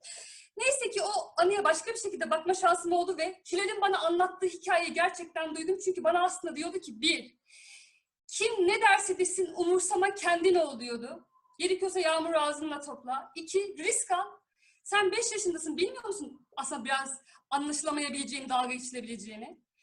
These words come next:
Üç, diyordu ki, "Hilal, sen soğuğu sevecek kadar, yağmurun tadına bakmak isteyecek kadar bu hayata aşıksın." diyordu bana. Ve o gün kulağıma eğildi, bana dedi ki,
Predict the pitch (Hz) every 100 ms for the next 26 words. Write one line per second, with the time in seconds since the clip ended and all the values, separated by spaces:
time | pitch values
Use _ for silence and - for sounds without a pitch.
0 | _ 359 359 - 359 381 427 349 240 -
1 | 320 349 349 403 349 349 - - - 349
2 | 349 370 - 330 302 359 - 320 269 269
3 | 269 302 311 359 - 330 320 320 320 330
4 | 330 - - 359 359 427 381 320 370 381
5 | - - 370 381 370 349 359 - 302 320
6 | 370 - - 285 233 220 208 208 208 -
7 | _ _ _ _ _ _ - - - 330
8 | 403 403 403 359 392 392 381 381 349 381
9 | 370 403 403 330 262 247